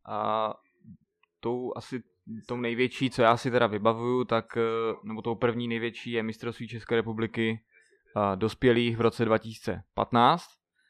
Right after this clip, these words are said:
To mě zajímá, jako to, to je taková akce, kterou dost často nechce vůbec nikdo dělat. Jaký byl impuls k tomu uspořádat tenhle turnaj?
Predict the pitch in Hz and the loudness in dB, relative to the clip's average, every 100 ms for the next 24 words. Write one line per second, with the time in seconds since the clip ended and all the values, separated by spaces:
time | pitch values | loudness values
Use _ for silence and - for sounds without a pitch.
0 | _ _ _ _ _ _ 156 196 175 151 | _ _ _ _ _ _ 2 4 6 6
1 | 156 135 104 85 113 - 123 160 165 131 | 6 4 4 0 -2 0 6 6 6 6
2 | 156 151 170 170 139 - 170 151 165 165 | 8 8 8 8 8 4 0 4 6 8
3 | 165 156 151 165 - 170 151 - 147 151 | 8 6 6 2 4 2 4 2 0 2
4 | 143 147 151 151 139 110 160 - - _ | 2 4 4 8 10 8 6 0 -20 _
5 | _ _ _ _ _ _ - 127 127 160 | _ _ _ _ _ _ 4 4 6 4
6 | 151 160 - 135 139 151 - 135 120 135 | 8 8 8 2 4 2 4 2 4 2
7 | 123 - 131 135 135 - 127 123 113 101 | -2 0 4 6 6 6 4 4 2 0
8 | 95 | -4